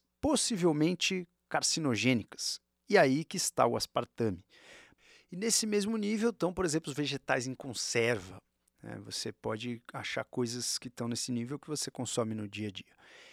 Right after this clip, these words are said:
E o nível três, a gente teria, por exemplo, até o próprio café tá incluso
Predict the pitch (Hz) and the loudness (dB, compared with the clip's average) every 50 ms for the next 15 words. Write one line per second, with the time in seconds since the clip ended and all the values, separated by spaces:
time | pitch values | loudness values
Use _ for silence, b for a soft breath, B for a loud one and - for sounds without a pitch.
0 | B B B B - 143 156 160 151 143 185 190 - - - 190 190 208 196 - | B B B B -2 2 2 2 4 4 4 2 4 6 6 6 6 6 4 -2
1 | - - - - - _ _ _ - 127 117 113 120 - - - 156 131 117 113 | -2 -2 -2 -6 -10 _ _ _ -12 -10 -8 -8 -8 -6 -4 -2 -2 -2 0 0
2 | 123 127 135 131 123 - - 131 127 120 110 123 - - - - - 143 - - | 0 2 2 2 0 0 -2 -4 -4 -4 -4 -6 -8 -10 -8 -6 -6 -6 -6 -6
3 | 143 - - - - - 170 - - - - 131 - - _ _ _ _ - 117 | -8 -8 -6 -4 -2 -2 -2 -2 -4 -2 -2 -2 -2 -4 _ _ _ _ -10 -10
4 | 110 104 - - 117 110 104 - - | -10 -10 -10 -10 -10 -10 -10 -12 -14